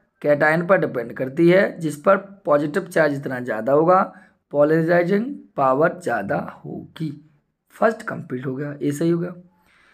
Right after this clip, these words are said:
ये तो करेक्ट है, ये करेक्ट है तो हमें करेक्ट नहीं चाहिए, इनकरेक्ट चाहिए, अर्थात इसे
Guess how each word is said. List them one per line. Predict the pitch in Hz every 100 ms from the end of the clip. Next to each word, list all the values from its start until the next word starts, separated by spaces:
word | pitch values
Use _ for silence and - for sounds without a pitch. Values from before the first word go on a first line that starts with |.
| _ _ _ _
ये | 208
तो | 202
करेक्ट | - 208 240 -
है, | 147 120 190
ये | 202
करेक्ट | 214 214 214
है | 214
तो | 220
हमें | 220
करेक्ट | 208 220 214
नहीं | 247
चाहिए, | 226 190 156
इनकरेक्ट | 185 185 175
चाहिए, | 170 156
अर्थात | 175 170
इसे | 190